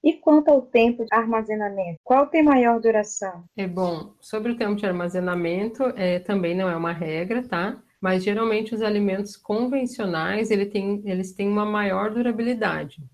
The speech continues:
Speaker 2: Isso porque tem alguns produtos químicos, é, que são aplicados justamente pra esse fim, pra que dure mais, né? Maior tempo de prateleira, como se diz. É, novamente, eu trago pra vocês o exemplo da banana,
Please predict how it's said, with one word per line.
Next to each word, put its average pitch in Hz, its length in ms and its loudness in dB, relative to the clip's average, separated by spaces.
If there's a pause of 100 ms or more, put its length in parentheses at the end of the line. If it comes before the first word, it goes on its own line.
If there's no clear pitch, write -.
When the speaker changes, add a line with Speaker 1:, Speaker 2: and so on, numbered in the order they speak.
(120)
Speaker 2:
Isso 190 380 -6
porque 214 500 -2
tem 214 160 -2
alguns 214 380 0
produtos 220 560 -4
químicos, 202 1040 -4 (100)
é, 180 220 0
que 185 160 -10
são 202 240 -2
aplicados 208 680 -2
justamente 262 760 -2
pra 233 240 0
esse 233 280 0
fim, 190 340 -4 (220)
pra 180 120 -6
que 180 140 -10
dure 180 260 -2
mais, 170 360 -4
né? 190 260 -4 (680)
Maior 180 380 -2
tempo 196 260 -4
de 208 100 -2
prateleira, 202 600 0
como 175 240 -6
se 170 160 -8
diz. - 380 -10
É, 180 180 2
novamente, 196 600 0
eu 269 60 -2
trago 202 260 -2
pra 202 100 -2
vocês 196 340 -2
o 196 40 2
exemplo 185 340 -2
da 180 160 -2
banana, 180 720 -2